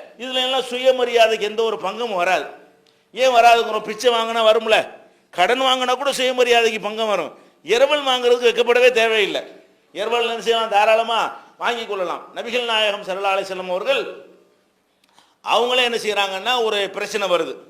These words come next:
ஊர்ல மக்கள்லாம் பயங்கரமா கொதிச்சுட்டு போய் என்ன ஏதுன்னு பயந்துகிட்டு இருக்கிறாங்க. அப்ப என்ன செய்யறாங்கன்னா, ரசூல் ஸல்லல்லாஹு அலைஹி வஸல்லம் அவர்கள் அபூ தல்ஹாட்ட இருந்த குதிரையை இரவலாக வாங்கி கொண்டு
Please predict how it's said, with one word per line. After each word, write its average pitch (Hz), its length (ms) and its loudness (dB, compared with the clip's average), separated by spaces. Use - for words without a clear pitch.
ஊர்ல 208 300 -4
மக்கள்லாம் 185 520 -4
பயங்கரமா 185 460 -2
கொதிச்சுட்டு 180 320 -8
போய் 170 320 -4
என்ன 190 220 -4
ஏதுன்னு 190 420 -4
பயந்துகிட்டு 190 400 -2
இருக்கிறாங்க. 165 360 -6
அப்ப 254 240 2
என்ன 262 140 4
செய்யறாங்கன்னா, 214 580 -2
ரசூல் 202 280 -8
ஸல்லல்லாஹு 196 220 -2
அலைஹி 185 60 -6
வஸல்லம் 180 220 -10
அவர்கள் 180 580 -2
அபூ 254 340 -6
தல்ஹாட்ட 202 380 -2
இருந்த 185 340 -6
குதிரையை 196 680 -4
இரவலாக 208 600 2
வாங்கி 175 260 -4
கொண்டு 190 680 -6